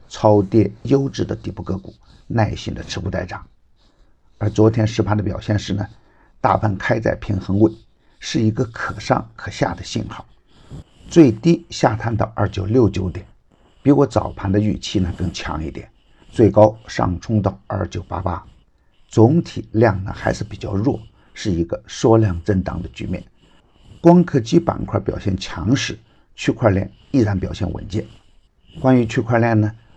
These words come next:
从热点启动的第一天，我已经反复提醒板块的机会，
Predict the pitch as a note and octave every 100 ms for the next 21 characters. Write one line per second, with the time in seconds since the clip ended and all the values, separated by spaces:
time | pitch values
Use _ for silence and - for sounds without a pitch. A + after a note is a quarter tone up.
0 | _ - B2+ - C3 D3 C#3+ A2 G2+ A2
1 | - - F2+ G#2 F#2+ - F#2 G#2+ - A2+
2 | A2+ - _ _ - D#3+ G2+ C3+ C3 -
3 | - D2+ - G2 - A2+ A2+ F2+ E2+ F2+
4 | F2 - F#2+ - - G2+